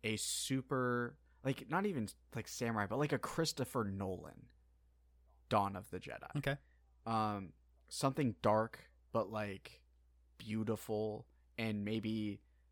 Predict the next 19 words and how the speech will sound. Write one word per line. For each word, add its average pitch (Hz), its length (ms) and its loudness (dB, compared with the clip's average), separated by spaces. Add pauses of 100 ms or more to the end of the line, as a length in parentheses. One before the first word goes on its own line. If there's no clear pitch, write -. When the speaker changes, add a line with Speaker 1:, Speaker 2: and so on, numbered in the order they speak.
(400)
Speaker 1:
like, 107 280 0
the 113 100 2
first - 560 4
time 104 640 2
somebody 101 880 -2 (120)
discovers 104 720 -4
the 117 120 -4
Force 113 680 -2 (100)
and, 104 220 -6
like, 98 240 -6
Speaker 2:
Mm-hmm. 95 300 -2 (1700)
Speaker 1:
doesn't 110 420 4
know 104 200 -4
what 113 160 -14
it 120 220 -16
is. - 220 -12
There 117 160 4
isn't 107 560 0
these, 101 480 -4